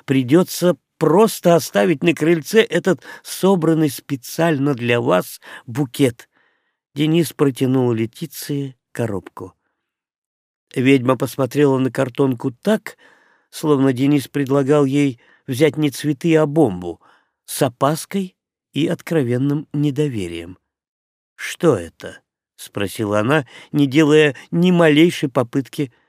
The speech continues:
взять коробку. «А можно я всё-таки войду?»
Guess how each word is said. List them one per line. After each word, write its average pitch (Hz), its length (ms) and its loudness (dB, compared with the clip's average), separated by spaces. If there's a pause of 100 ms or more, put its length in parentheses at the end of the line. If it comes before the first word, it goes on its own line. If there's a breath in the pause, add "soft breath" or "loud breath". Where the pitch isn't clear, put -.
(120)
взять 120 320 -2
коробку. 107 600 -4 (920)
«А 117 120 -4
можно 127 520 -2 (720)
я 117 280 0
всё-таки - 480 -6
войду?» 120 540 -4